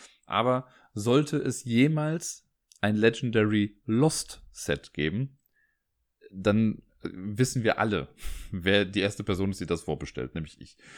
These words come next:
Da habe ich noch richtig Bock zu. Sollte das jemals kommen, bin ich glücklich. Aber ansonsten kann ich auch damit leben, dass ich jetzt diese drei Sachen von Legendary hab. Und, ähm, ich mu-,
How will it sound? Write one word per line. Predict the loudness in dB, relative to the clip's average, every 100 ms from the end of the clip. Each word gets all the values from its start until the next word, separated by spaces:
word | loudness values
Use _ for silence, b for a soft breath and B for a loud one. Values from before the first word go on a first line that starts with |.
| B B B
Da | 6
habe | 6 4
ich |
noch | -4 -4
richtig | -6 -4
Bock | -4 -2
zu. | -2 -2 -4 _
Sollte | -2 0 0
das | 0
jemals | 0 0 -2
kommen, | -2 -2 -2
bin | -4
ich | -4
glücklich. | -4 -4 -4 -4 -4
Aber | -2
ansonsten | -2 -6 -6 -8 -8 -10 _
kann | -8 -4
ich | -2 -2
auch |
damit | -2 -4 -2
leben, | -4 -4
dass | -8
ich |
jetzt | -8 -6
diese | -4
drei | -2 -2
Sachen | -2 -4
von | -2
Legendary | -4 -2 -2 -2 -2
hab. | -4 -8 B B B B _
Und, | -6 -6 -6 -10 -10
ähm, | -8 -6 -6 -8 -10 -14 _ _ _ _ _
ich | -14
mu-, | -14